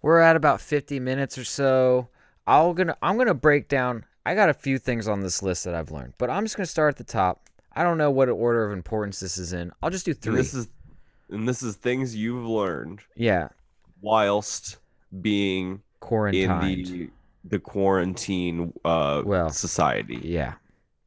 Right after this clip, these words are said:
Speaker 2: The stay-at-home, uh, order. Hit me with it, bud.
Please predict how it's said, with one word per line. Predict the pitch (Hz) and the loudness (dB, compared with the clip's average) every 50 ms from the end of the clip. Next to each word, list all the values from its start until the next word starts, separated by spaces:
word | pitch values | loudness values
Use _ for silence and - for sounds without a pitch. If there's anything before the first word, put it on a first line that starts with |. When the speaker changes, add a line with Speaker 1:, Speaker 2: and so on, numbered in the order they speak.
| _ _ _ _ _ _ - | _ _ _ _ _ _ -12
Speaker 2:
The | 92 90 98 92 | -4 -2 -2 0
stay-at-home, | 82 - - - 104 104 101 95 - - 92 92 92 90 87 85 87 85 - - _ - | 0 -2 0 2 4 6 6 6 6 4 4 4 4 4 4 2 2 -2 -4 -6 _ -6
uh, | - - 65 78 69 64 53 | -2 0 0 2 0 0 0
order. | 50 - 82 80 78 76 53 50 - - _ _ _ _ _ _ _ _ _ _ _ _ _ _ _ _ _ _ | 0 2 2 2 0 -2 -4 -6 -10 -12 _ _ _ _ _ _ _ _ _ _ _ _ _ _ _ _ _ _
Hit | _ - 113 107 | _ -4 -4 -2
me | 101 95 92 | -2 -2 -2
with | 90 87 82 90 | -2 -4 -4 -4
it, | 82 80 | -6 -6
bud. | 78 78 78 78 80 | -4 -4 -4 -4 -6